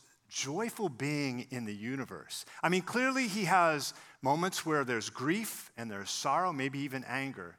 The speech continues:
but they are just momentary responses to a fallen world. That God's basic default posture is one of joy and celebration. You guys, God is in a good mood.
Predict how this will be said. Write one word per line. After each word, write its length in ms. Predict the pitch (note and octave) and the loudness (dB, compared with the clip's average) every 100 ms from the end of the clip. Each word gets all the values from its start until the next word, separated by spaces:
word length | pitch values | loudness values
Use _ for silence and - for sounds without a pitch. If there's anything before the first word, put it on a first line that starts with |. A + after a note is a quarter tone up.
| _ _ _ _ _ | _ _ _ _ _
but 160 | D3+ C#3+ - _ - | 2 2 -2 _ 0
they 120 | F#3 | 0
are 100 | A3+ | 0
just 260 | F3 F#3 C3 | -2 -4 -4
momentary 960 | A#2+ B2+ E3+ G3 G3 - E3+ D3+ C3+ | -2 -2 -2 -2 -6 -4 -4 -2 -4
responses 1000 | A2+ - - B2+ C3 - G2 F2+ F#2 - | -6 -8 -4 -2 -2 -4 -8 -8 -10 -12
to 140 | - A#2 | -8 -8
a 20 | |
fallen 560 | - - A#2 A2+ G2+ F#2+ | -6 0 0 0 -6 -10
world. 380 | G2+ E2+ - _ _ _ _ _ - | -10 -10 -16 _ _ _ _ _ -2
That 160 | C3+ | 2
God's 500 | C#3+ D3+ D#3+ B2+ - - _ - | 6 6 6 2 -8 -12 _ 0
basic 580 | B2 D3+ - F#3 C3 A2 | 2 2 0 -2 -6 -8
default 640 | A#2 - B2+ C3+ D#3+ - | -8 -4 -2 -2 -4 -10
posture 640 | - C#3 C#3 - D#3+ E3 - _ _ | 2 2 2 -4 -6 -10 -12 _ _
is 220 | A#2 G#2 G#2+ | -8 -8 -4
one 360 | B2+ C#3+ D3+ - | -2 -2 -4 -4
of 300 | A#2 G2 - | -6 -6 -12
joy 520 | - G#2+ C3+ C#3 C3 | -12 -10 -8 -6 -6
and 180 | A2+ A2 | -8 -6
celebration. 640 | - A2+ A2+ A2 G#2 G2+ | -4 -4 -6 -6 -6 -8
You 60 | A2 | -2
guys, 440 | C3+ C#3+ E3+ - - _ _ _ - | 2 2 0 -6 -10 _ _ _ -8
God 220 | D#3 - | -4 -2
is 120 | D#3 D3+ | -2 -4
in 100 | D#3+ | -4
a 60 | |
good 320 | E3 D#3 E3 D3 | -6 -6 -6 -6
mood. 560 | C#3 D3 F#3 E3+ A#2+ | -8 -6 -4 -2 -4